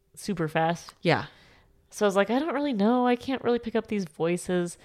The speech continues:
Speaker 1: until then." So the only single person who narrates Instructions for Dancing is Bonnie Turpin. So then she also had a part in two full cast ones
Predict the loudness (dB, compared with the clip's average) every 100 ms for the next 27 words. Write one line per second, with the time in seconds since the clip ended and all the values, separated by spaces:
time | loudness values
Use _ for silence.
0 | -20 -20 _ _ _ -8 -8 -2 2 4
1 | 4 2 2 -4 -12 -20 _ _ -2 4
2 | 6 6 0 -6 _ _ _ _ 0 6
3 | 8 8 4 -2 -20 -20 _ _ _ _
4 | 4 4 4 0 -2 -2 2 2 2 0
5 | 0 -4 -2 -2 0 -2 0 2 0 -2
6 | -8 -8 -2 -4 -4 -10 -8 -8 -4 -6
7 | -6 -6 -6 -6 -2 -2 0 -4 -2 -2
8 | -2 -6 -8 _ _ _ _ _ _ _
9 | _ -6 0 2 2 0 -4 -4 -6 4
10 | 6 6 4 0 0 2 0 -2 -2 0
11 | 0 -2 2 2 2 -2 -4 -2 0 2
12 | 0 -4 -10 _ _ _ _ _ _ -2
13 | 6 6 6 4 4 2 -2 -2 -2 -6
14 | -8